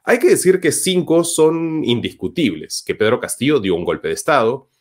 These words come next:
que el gobierno de Dina Boluarte es constitucional, que el sistema de justicia ordenó el arresto de Castillo, que los derechos humanos de Castillo no han sido violados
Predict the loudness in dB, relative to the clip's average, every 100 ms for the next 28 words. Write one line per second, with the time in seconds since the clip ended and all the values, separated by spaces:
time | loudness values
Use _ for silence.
0 | _ -4 -4 -2 2 2 2 0 0 0
1 | -2 0 0 -2 -4 -2 -2 -2 -4 -4
2 | -6 -8 -6 -2 0 -2 -4 _ _ _
3 | -6 -4 -2 0 0 -2 -4 -2 0 -2
4 | -2 0 2 2 0 -8 -6 -4 -2 -2
5 | -2 -2 -4 -4 -6 -4 0 0 0 -6
6 | -6 -4 -4 -4 -4 -6 -8 -4 -4 -4
7 | -4 -4 -2 -2 0 2 4 2 -2